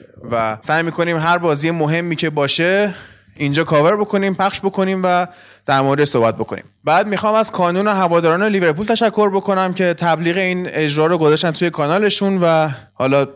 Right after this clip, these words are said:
تعامل‌های دیگه هم باهاشون خواهیم داشت. از آقای عارف جنتیان عزیز تشکر بکنم، مدیر کانال توییت اسپورت توی تلگرام، که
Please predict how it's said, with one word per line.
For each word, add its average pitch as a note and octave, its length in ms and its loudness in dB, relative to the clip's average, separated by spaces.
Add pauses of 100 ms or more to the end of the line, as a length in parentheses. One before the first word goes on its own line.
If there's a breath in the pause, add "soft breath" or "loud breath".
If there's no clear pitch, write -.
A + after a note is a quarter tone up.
(140)
تعامل‌های D#3 560 2
دیگه D3 260 2
هم D#3 100 -2
باهاشون D3 300 2
خواهیم D3+ 380 -2
داشت. A3 480 0 (460 loud breath)
از C#3+ 280 -2 (140)
آقای D#3+ 420 2
عارف D#3 460 2
جنتیان D3+ 680 -2
عزیز D#3+ 280 0
تشکر G#3 400 2
بکنم، F#3+ 460 0 (180)
مدیر D#3+ 560 2
کانال D3+ 520 0
توییت C#3 340 -2
اسپورت D#3+ 440 0
توی E3+ 200 -2
تلگرام، D3+ 540 0
که G#3+ 400 2